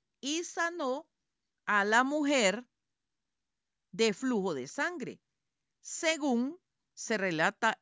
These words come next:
esto sucedió sin ningún esfuerzo de voluntad de parte del Señor. En Lucas cinco diecisiete aconteció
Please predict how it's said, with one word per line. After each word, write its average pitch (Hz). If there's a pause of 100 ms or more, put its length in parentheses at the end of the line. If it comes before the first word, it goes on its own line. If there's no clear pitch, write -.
esto 240
sucedió 240
sin 294
ningún 269
esfuerzo 269 (440)
de 214
voluntad 262
de 254
parte 143
del 156
Señor. 226 (800)
En 226
Lucas 196
cinco 247
diecisiete 247
aconteció 226